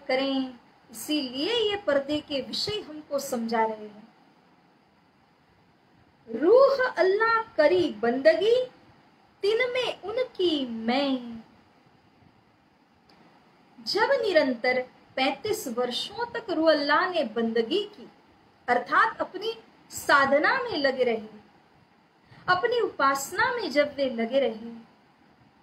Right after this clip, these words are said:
इस बंदगी के साथ ही साथ उनके अंदर में क्या था? मैं था। तो गुनाह किया इन पर, इसी झूठे मैं के कारण से, क्योंकि जब तक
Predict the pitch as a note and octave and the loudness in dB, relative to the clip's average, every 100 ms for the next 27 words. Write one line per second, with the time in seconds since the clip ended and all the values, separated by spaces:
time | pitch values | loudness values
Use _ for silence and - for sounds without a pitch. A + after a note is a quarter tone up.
0 | _ _ - - B4+ - G#4 D#4 E4 F#4+ | _ _ -10 0 2 2 2 2 2 -2
1 | F4 G4+ A4+ A#4+ A#4 - E4+ G4 G4+ F#4 | -2 -2 -2 -4 -6 -2 0 0 -2 -2
2 | G4 - D4+ C4 C#4+ - - - - F4 | -2 -2 -2 0 0 -6 -20 -20 -6 -2
3 | A4+ A#4+ A#4 - F4 G4+ G#4 G#4 - F4 | -2 -2 -2 -2 -2 -4 -4 -8 -4 0
4 | G4 G4+ A#4 B4 - - - - - - | 0 0 0 0 -6 -20 -20 -20 -20 -20
5 | _ A#3+ A#3+ B3+ C4 C4+ C4+ - G#3 G#3 | _ -10 -4 2 2 2 -2 -10 -12 -12
6 | - - _ _ _ _ _ _ _ _ | -16 -20 _ _ _ _ _ _ _ _
7 | _ _ _ _ _ _ _ _ _ _ | _ _ _ _ _ _ _ _ _ _
8 | _ - A4+ C5+ C5 C#4+ F#4+ A4+ C5 - | _ 0 6 6 6 2 2 4 4 2
9 | A#4+ A4+ A4 G#4+ G#4 G4+ F4+ F#4 E4 E4 | -4 0 2 4 4 2 -2 0 4 4
10 | E4 D#4+ D#4 - - D4+ - G#4+ A#4 D#4 | 4 0 -2 -12 -8 -8 -4 2 2 2
11 | A#3 F4 G4 - A#4 G#4 E4 D#4+ E4+ - | 2 0 0 -4 -6 -4 0 2 2 -2
12 | A4 G4+ F#4 D#4 D4 C4+ A#3 - G3 - | -6 -6 2 4 4 2 -2 -6 -10 -10
13 | F4+ F4+ F4 A#3+ B3 A#4 A#4 D4 C4 | -10 -6 -6 0 2 4 2 -2 -6